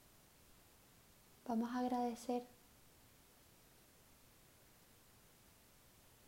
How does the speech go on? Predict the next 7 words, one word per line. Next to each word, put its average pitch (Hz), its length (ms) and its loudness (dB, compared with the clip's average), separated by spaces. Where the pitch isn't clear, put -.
porque - 260 -2
hemos 247 240 2
vencido 240 500 2
el 226 120 2
miedo 233 320 2
este 226 280 -6
año. 226 360 -2